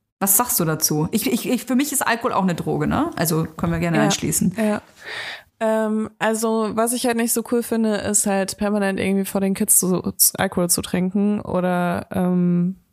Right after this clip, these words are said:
Speaker 2: zu kiffen, vor allem wenn die noch sehr jung sind und viele Dinge nicht verstehen können. Also ich, ich mache immer bei allen Sachen so erziehungsmäßig,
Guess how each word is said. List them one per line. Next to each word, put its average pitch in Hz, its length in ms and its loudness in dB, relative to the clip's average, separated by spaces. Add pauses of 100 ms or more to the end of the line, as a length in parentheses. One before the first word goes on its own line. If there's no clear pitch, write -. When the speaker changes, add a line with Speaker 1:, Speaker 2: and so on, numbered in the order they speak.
(220)
Speaker 2:
zu 196 120 -2
kiffen, 214 300 0
vor 196 100 0
allem 202 200 2
wenn 214 100 2
die 208 80 2
noch 208 160 0
sehr 202 180 0
jung 220 240 2
sind 220 220 -2
und 196 140 -2
viele 214 240 0
Dinge 202 180 2
nicht 202 140 -2
verstehen 202 420 0
können. 175 240 -2 (300)
Also 202 180 2
ich, 214 240 -2
ich - 300 -2
mache 220 220 0
immer 220 200 0
bei 202 100 0
allen 226 340 0
Sachen 226 360 2
so 214 180 -2
erziehungsmäßig, 220 840 0